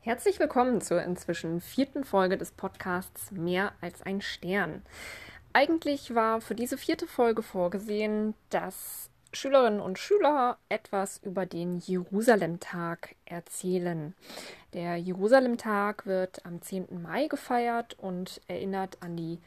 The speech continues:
Wiedervereinigung der Stadt Jerusalem. So wird es zumindest in Israel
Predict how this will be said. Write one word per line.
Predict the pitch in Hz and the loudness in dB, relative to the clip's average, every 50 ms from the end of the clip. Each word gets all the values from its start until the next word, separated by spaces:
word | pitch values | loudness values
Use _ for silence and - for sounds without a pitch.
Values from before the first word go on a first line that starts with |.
| _ _ _ | _ _ _
Wiedervereinigung | - 190 - 196 202 254 233 226 - 214 180 - 180 190 190 185 - 180 180 180 180 180 - - | -14 -8 -2 2 4 4 4 2 0 -4 -6 -4 -4 -4 -4 -4 -4 -4 -4 -4 -4 -6 -8 -8
der | - 175 170 170 | -8 -8 -6 -6
Stadt | - - - 190 175 - - - - - | -8 -8 -6 -6 -6 -6 -8 -12 -6 0
Jerusalem. | 208 202 185 202 247 254 302 220 185 170 165 165 185 202 - - | 0 2 4 4 6 6 6 6 6 2 -4 -8 -10 -12 -12 -10
So | 180 170 180 180 175 185 196 190 190 | -6 -2 0 2 4 4 2 2 4
wird | 190 196 196 196 | 4 4 4 2
es | - 185 - - - - - | -2 -6 -6 -8 -12 -14 -10
zumindest | - - 185 175 180 180 185 - - | -8 -6 -4 -4 -4 -6 -6 -4 -4
in | 208 208 202 | -2 -2 -2
Israel | - 190 - - - 214 - - 220 220 220 233 | -4 -6 -6 -4 -2 -2 2 4 4 4 4 4